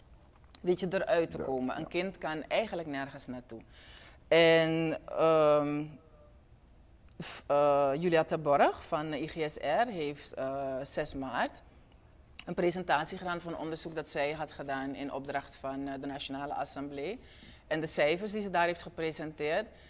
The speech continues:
Speaker 1: zijn eigenlijk tot, tot ons groot verdriet vrij consistent met cijfers die in tweeduizend achttien ook al zijn gepresenteerd, eh, door de unicef. En dat is dat, ehm, in het gezin,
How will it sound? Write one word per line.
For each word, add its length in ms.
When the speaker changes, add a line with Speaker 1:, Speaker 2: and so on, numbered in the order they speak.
Speaker 1:
zijn 360
eigenlijk 680
tot, 140
tot 220
ons 220
groot 340
verdriet 360
vrij 300
consistent 840
met 220
cijfers 420
die 100
in 80
tweeduizend 480
achttien 480
ook 220
al 60
zijn 180
gepresenteerd, 840
eh, 140
door 140
de 100
unicef. 580
En 180
dat 200
is 160
dat, 440
ehm, 920
in 220
het 200
gezin, 600